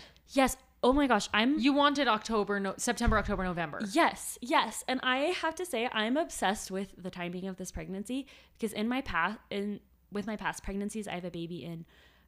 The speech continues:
Speaker 1: February and a baby in March. And so I've always gotten pregnant, like, midsummer.
Speaker 2: Yes.
Speaker 1: And this time I got pregnant in February.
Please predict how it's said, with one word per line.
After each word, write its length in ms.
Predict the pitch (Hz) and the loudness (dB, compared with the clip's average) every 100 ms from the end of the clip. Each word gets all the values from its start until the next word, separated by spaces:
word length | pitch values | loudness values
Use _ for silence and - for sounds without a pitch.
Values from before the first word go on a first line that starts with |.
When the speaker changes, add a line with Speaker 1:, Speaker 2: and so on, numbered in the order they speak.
| _ _ - | _ _ -8
Speaker 1:
February 400 | 180 175 190 196 | -6 -4 -4 -6
and 80 | 185 | -6
a 60 | |
baby 240 | 165 160 175 | -6 -8 -8
in 100 | 170 | -8
March. 340 | 160 220 - - | -10 -12 -10 -8
And 100 | 190 | -4
so 100 | 190 | -2
I've 180 | 180 - | -4 -4
always 280 | 180 185 - | -6 -6 -6
gotten 360 | 226 226 240 - _ _ _ _ - | -6 -4 -8 -10 _ _ _ _ -10
pregnant, 380 | 196 175 180 | -6 -4 -6
like, 140 | - 190 _ _ _ _ | -8 -12 _ _ _ _
midsummer. 720 | 202 185 170 - 175 175 233 311 - | -4 -2 -4 -6 -6 -4 -4 -6 -8
Speaker 2:
Yes. 360 | 214 220 208 | -4 -2 0
Speaker 1:
And 140 | 196 220 | 0 2
this 160 | 220 | 0
time 180 | - 254 | 0 -2
I 80 | 247 | 0
got 220 | 226 - | 0 -2
pregnant 320 | - 202 190 | -4 -4 -4
in 100 | 175 185 | -6 -4
February. 720 | 240 320 262 185 180 180 185 | -2 0 -2 -2 -2 -6 -8